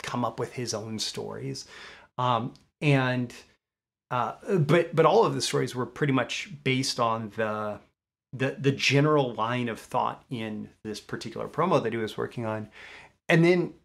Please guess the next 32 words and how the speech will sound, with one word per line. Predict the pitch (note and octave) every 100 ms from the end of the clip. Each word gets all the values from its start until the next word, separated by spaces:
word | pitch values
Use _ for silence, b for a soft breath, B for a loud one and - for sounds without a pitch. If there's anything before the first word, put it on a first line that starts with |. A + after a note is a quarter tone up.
| _ _ -
in | E3
the |
middle | D#3 F3 G3
of | A#2+
it, | A2+
there | B2+
was | A#2+
just | - - -
this | D3+ - -
left | A#2+ -
turn | - B2 B2+ G#2+
of | A2+ -
this | A2+
metaphor | A2+ A#2 B2 A#2+ C3+ A2
that | A2 -
was | A2+ -
just, | - C#3+ C3+ - - _ _ _ _ _ -
I'm, | D3+ -
I'm | D3+
not | E3+ G3
even | D3
gonna | C3 A2
talk | - A#2+ -
about | A2+ A2
the | -
specific | - - - B2+ A#2+
metaphor, | A#2 A2+ - A#2
but | G#2+ A#2+
it |
was | B2
just | - -
like, | G#2+ -